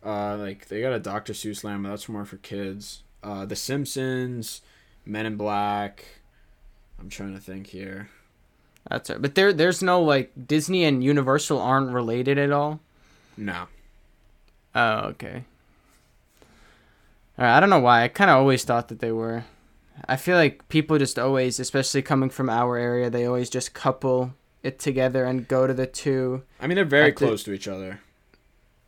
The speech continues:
Speaker 2: Yeah, that's
Speaker 1: Very close.
Speaker 2: probably why I always
Speaker 1: And,
Speaker 2: couple
Speaker 1: uh,
Speaker 2: them
Speaker 1: like, we
Speaker 2: together.
Speaker 1: almost, we almost always go to both of 'em, like, when we go down on trips, so that's
Speaker 2: I feel
Speaker 1: probably
Speaker 2: like almost everyone goes to both of them. Or, like,
Speaker 1: Yeah.
Speaker 2: I see someone in Disney World, and then you see them, like, posting Harry Potter World with, like, the
Speaker 1: Mm-hmm.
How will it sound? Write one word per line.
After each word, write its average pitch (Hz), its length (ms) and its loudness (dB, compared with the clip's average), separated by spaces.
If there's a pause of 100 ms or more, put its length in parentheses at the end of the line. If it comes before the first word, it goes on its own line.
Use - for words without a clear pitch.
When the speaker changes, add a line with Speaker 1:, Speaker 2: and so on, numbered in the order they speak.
(140)
Speaker 2:
Yeah, 107 220 -6
that's 117 240 -2
Speaker 1:
Very - 20 -18
close. 120 280 0
Speaker 2:
probably 120 100 -6
why 113 320 -4
I 117 80 -6
always 120 320 -8
Speaker 1:
And, 127 260 -6
Speaker 2:
couple 117 220 -8
Speaker 1:
uh, - 20 -6
Speaker 2:
them 117 100 -4
Speaker 1:
like, 127 120 -2
we 117 60 -8
Speaker 2:
together. 139 200 -2
Speaker 1:
almost, 127 340 -6 (280)
we 143 100 -4
almost 110 220 -4
always 107 200 -4
go 110 120 -6
to 98 60 -8
both 101 280 -8
of 101 80 -16
'em, 98 240 -12 (140)
like, 98 240 -16 (100)
when 104 160 -10
we 98 120 -10
go 98 140 -12
down 85 220 -12
on 82 80 -14
trips, 90 300 -14
so 80 80 -14
that's 90 180 -12
Speaker 2:
I 151 120 4
feel 269 200 2
Speaker 1:
probably 254 60 8
Speaker 2:
like 151 180 8
almost 156 380 4
everyone 123 600 2
goes 123 360 -2
to 127 100 -6
both 117 340 -2
of 123 60 -12
them. 113 280 -2
Or, 113 60 -4
like, 113 220 -2
Speaker 1:
Yeah. 104 60 0
Speaker 2:
I 127 60 0
see 143 160 -2
someone 135 280 0
in 127 60 -2
Disney 135 300 2
World, 127 280 4
and 123 80 -4
then 123 120 -2
you 123 100 -2
see 131 220 -6
them, 123 180 -2
like, 117 220 -8
posting 123 580 -6
Harry 123 300 -6
Potter 127 300 0
World 120 260 -2
with, 120 120 -6
like, 120 140 -4
the 123 80 0
Speaker 1:
Mm-hmm. 117 100 -2